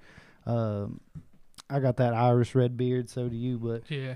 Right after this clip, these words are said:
Speaker 1: but
Speaker 2: got a
Speaker 1: I,
Speaker 2: little
Speaker 1: I'll
Speaker 2: anger
Speaker 1: fight
Speaker 2: built
Speaker 1: any,
Speaker 2: up.
Speaker 1: like, I'll fight anybody about anything. Like, my thing is, I'm not gonna let somebody just say some dumb shit and not call 'em on it.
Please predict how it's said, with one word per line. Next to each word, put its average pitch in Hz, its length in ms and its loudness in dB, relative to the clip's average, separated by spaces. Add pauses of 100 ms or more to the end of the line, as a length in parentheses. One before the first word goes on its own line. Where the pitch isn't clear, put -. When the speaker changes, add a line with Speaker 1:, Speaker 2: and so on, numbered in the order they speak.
(120)
Speaker 1:
but 139 120 4
Speaker 2:
got 135 60 6
a - 20 8
Speaker 1:
I, 147 80 12
Speaker 2:
little 139 100 8
Speaker 1:
I'll 147 180 10
Speaker 2:
anger 165 120 10
Speaker 1:
fight 147 220 10
Speaker 2:
built 147 120 8
Speaker 1:
any, 160 100 6
Speaker 2:
up. 139 140 4
Speaker 1:
like, 139 220 6
I'll 139 180 8
fight 131 260 6
anybody 127 380 4
about 123 180 4
anything. 139 300 4
Like, 127 160 2
my 143 180 6
thing 156 300 4
is, 156 240 4
I'm 139 140 2
not 160 160 6
gonna 135 200 2
let 131 240 4
somebody 123 320 2
just 117 220 -2
say 123 160 2
some 117 220 -4
dumb 120 240 2
shit 113 440 0
and 117 160 -2
not 117 380 0 (460)
call 123 280 6
'em 110 120 0
on 101 160 -4
it. 101 120 -8